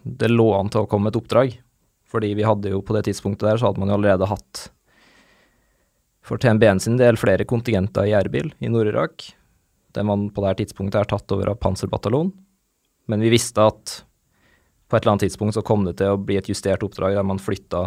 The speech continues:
styrkebidraget fra Erbil til et annet sted. Og vi hadde jo ryktene våre tilsi at jeg kom til å bli andbar.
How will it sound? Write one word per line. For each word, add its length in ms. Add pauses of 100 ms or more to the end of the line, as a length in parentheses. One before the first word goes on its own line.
styrkebidraget 640
fra 160
Erbil 380 (640)
til 180
et 100
annet 240
sted. 240 (240)
Og 80
vi 140
hadde 180
jo 140 (1600)
ryktene 540
våre 300
tilsi 420
at 140
jeg 100
kom 160
til 140
å 40
bli 80
andbar. 360